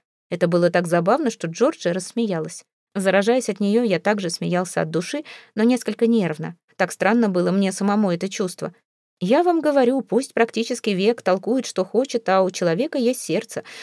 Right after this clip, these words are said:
Он вовсе не машина из дерева и железа. Я сознавал смягчающее чувство успокоения в присутствии Джорджи, маленькой Джорджи, которую прежде я едва замечал, этой заморашки,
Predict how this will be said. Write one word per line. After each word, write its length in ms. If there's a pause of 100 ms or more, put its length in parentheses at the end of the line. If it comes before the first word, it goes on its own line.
(440)
Он 200
вовсе 300
не 100
машина 500
из 100
дерева 340
и 40
железа. 560 (520)
Я 400
сознавал 500
смягчающее 680
чувство 400
успокоения 760
в 60
присутствии 500
Джорджи, 720
маленькой 420
Джорджи, 500 (280)
которую 360
прежде 320
я 140
едва 320
замечал, 480
этой 260
заморашки, 680